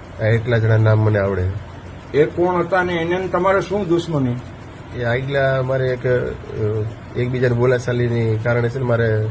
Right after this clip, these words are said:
Speaker 1: ડખા જતા ને મેં પોલીસ કેસ ય કરેલો છે. એના કારણે મન દુઃખ કરીને મારી ઉપર હુમલો કર્યો છે.
Speaker 2: અ, એ કોના તરફથી અથવા કોની હારે તમારે મન દુઃખ થયું હતું?
Speaker 1: આ કીર્તિ પટેલનું છે ને, વધારે તો આમાં છે ને કીર્તિ પટેલનો હાથ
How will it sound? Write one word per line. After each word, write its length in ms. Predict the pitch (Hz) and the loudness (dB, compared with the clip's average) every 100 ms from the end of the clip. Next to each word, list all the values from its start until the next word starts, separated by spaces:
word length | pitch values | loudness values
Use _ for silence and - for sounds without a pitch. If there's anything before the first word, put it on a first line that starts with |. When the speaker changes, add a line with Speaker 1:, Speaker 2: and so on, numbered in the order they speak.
| 110 | 0
Speaker 1:
ડખા 220 | 117 123 | 0 2
જતા 220 | 123 120 | 0 0
ને 80 | 113 | 2
મેં 160 | 110 113 | 2 2
પોલીસ 260 | 123 127 | 0 0
કેસ 200 | 135 120 | -2 0
ય 80 | 117 | 0
કરેલો 400 | 110 104 101 104 | 2 2 4 2
છે. 320 | 147 - - - - - 117 | 2 -2 -14 -14 -14 -2 2
એના 160 | 120 | 2
કારણે 260 | 117 120 120 | 2 2 4
મન 240 | 117 120 | 4 4
દુઃખ 140 | 117 117 117 | 2 0 -2
કરીને 500 | 127 131 127 110 107 | 2 2 4 4 4
મારી 260 | 107 110 113 | 4 4 4
ઉપર 140 | 113 | 4
હુમલો 280 | 107 110 101 | 6 6 6
કર્યો 260 | 95 95 95 | 2 0 0
છે. 440 | 101 98 - - - - - - 110 | -2 -6 -10 -14 -16 -16 -16 -14 -6
Speaker 2:
અ, 160 | 113 110 | -4 -2
એ 160 | - 135 | -2 -2
કોના 340 | - 160 175 | -2 0 0
તરફથી 440 | 170 165 151 165 156 | 2 0 0 -2 0
અથવા 260 | 147 160 | 0 -2
કોની 320 | 156 165 180 | 0 0 2
હારે 180 | 175 156 | 2 0
તમારે 300 | 135 151 147 | 0 0 2
મન 180 | 147 147 | 2 0
દુઃખ 140 | 131 | -2
થયું 240 | 117 120 117 | -4 -6 -6
હતું? 400 | 135 139 - 127 | -6 -8 -10 -4
Speaker 1:
આ 240 | 120 117 | 0 0
કીર્તિ 420 | 107 110 143 139 139 | 0 -2 -4 -2 -2
પટેલનું 460 | 135 139 135 127 | -2 0 2 2
છે 80 | 135 | 2
ને, 80 | 127 | 2
વધારે 340 | 120 123 123 | 2 4 4
તો 80 | 120 | 4
આમાં 200 | 117 117 | 2 2
છે 80 | 131 | 0
ને 80 | 120 | -2
કીર્તિ 260 | 123 123 | -4 -2
પટેલનો 320 | 113 110 107 | 0 2 4
હાથ 160 | 101 | 4